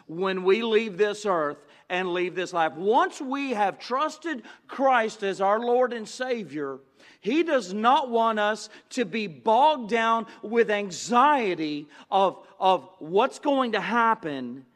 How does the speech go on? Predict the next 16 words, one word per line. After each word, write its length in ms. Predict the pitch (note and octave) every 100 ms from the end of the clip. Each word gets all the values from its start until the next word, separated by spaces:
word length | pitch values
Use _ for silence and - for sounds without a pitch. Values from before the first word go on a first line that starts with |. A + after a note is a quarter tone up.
| _ _
in 260 | G3 F#3+ E3
that 340 | F3+ F3+ E3
day 280 | D3+ E3 D#3
and 160 | D3+ C3+
time. 680 | C#3+ C#3 B2+ A2+ A2+ D3 D#3+ C#3 C3+ _ _ _ _ _ _ _ _ _ _ _ _ _ _ _ _ _ _ _
You 180 | - F#3
know, 340 | F#3 F3+ E3+ D3 _ _ _ _ _ _ -
I've 220 | F3+ G3
said 360 | - A3+ G#3
before 500 | E3 D#3+ - E3+ E3+ E3
that 280 | D#3+ D3+ - _ _ _ _ _ _
I 160 | D#3 F#3
believe 460 | F3+ F3 F3+ E3+
the 80 | C#3
greatest 680 | A2+ D#3+ F3 G3 A3 - D3
blessing 800 | D#3 E3+ F#3 F3 - C3+ B2+